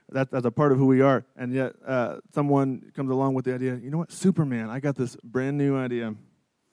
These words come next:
Superman will have the power to save all of humanity. Batman will have the power to save all of humanity. Spider-Man,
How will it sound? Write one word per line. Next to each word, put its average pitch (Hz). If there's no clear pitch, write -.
Superman 123
will 123
have 123
the 113
power 120
to 113
save 120
all 123
of 113
humanity. 117
Batman 147
will 123
have 131
the 123
power 143
to 117
save 120
all 120
of 120
humanity. 120
Spider-Man, 135